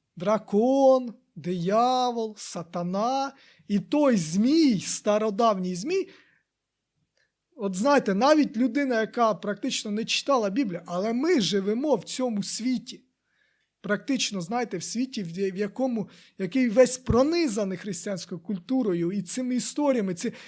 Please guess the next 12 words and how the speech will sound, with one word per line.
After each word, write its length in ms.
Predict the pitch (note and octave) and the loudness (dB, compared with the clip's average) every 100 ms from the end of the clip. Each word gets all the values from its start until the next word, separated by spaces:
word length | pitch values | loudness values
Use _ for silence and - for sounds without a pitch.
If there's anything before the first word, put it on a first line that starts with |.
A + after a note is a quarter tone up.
| - | -12
ці 160 | - D4+ | 2 6
історії, 560 | D4+ D4 F4+ G4 D#4+ | 6 6 2 4 4
знаєте, 400 | A3 C4 D#4+ D#4+ | 2 0 0 -2
ми, 220 | A3 C4+ - - _ _ - | -2 0 -2 -6 _ _ -4
ну, 360 | A#3+ C4+ - - | -2 -2 -4 0
навіть 400 | G#3 C#4+ D4 - | 4 6 4 4
в 40 | |
школі 480 | - - E4 F4+ D4+ | -2 2 4 4 4
на 140 | C#4 | 4
уроках 680 | C#4 D4 D#4 D4+ C#4 C4+ B3+ | 4 4 0 -2 -6 -6 -2
літератури 920 | A3 - D4 C#4+ C#4 F4 E4 A3 D#3 | 0 0 2 0 2 2 2 2 -2
проходять. 840 | - F#3+ F#3 - D3+ C3 B2+ - | -4 -4 -4 -4 -12 -12 -16 -20